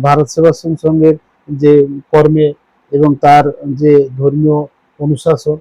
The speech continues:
তার সঙ্গে আমরা মিলতে চাই। আমরা সকলে সমবেতভাবে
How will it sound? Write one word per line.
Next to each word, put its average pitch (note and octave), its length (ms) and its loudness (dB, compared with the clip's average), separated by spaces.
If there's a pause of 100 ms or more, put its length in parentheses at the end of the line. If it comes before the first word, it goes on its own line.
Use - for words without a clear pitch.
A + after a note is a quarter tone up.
(360)
তার D3 140 2
সঙ্গে F3 340 -2
আমরা D#3 340 0 (180)
মিলতে D3 360 0
চাই। E3 220 -2 (520)
আমরা D3 240 2 (120)
সকলে D#3+ 460 2
সমবেতভাবে D3+ 800 -2